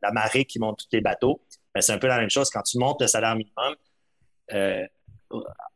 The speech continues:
à l'intérieur d'une période plus ou moins longue, là, les salaires, disons, dans ce cas-ci, là, disons qu'on montait le salaire minimum à, à dix-huit dollars de l'heure, ben, on peut s'attendre à ceux qui gagnent dix-neuf en ce moment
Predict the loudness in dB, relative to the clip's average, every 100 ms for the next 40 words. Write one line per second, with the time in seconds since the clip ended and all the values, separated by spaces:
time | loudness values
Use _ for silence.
0 | _ _ -2 2 4 4 4 4 2 2
1 | 2 2 2 2 2 2 2 0 0 -2
2 | 2 2 2 2 0 -2 -12 _ _ _
3 | _ _ _ -2 0 0 0 -2 -2 0
4 | 2 4 2 0 -4 -6 -6 -4 0 2
5 | 2 0 -2 0 0 0 0 0 0 0
6 | 0 0 -2 -2 -2 -2 _ _ -16 -4
7 | 2 4 4 2 0 0 2 0 -2 -8
8 | -16 _ 0 0 2 2 2 2 0 0
9 | -2 -4 -4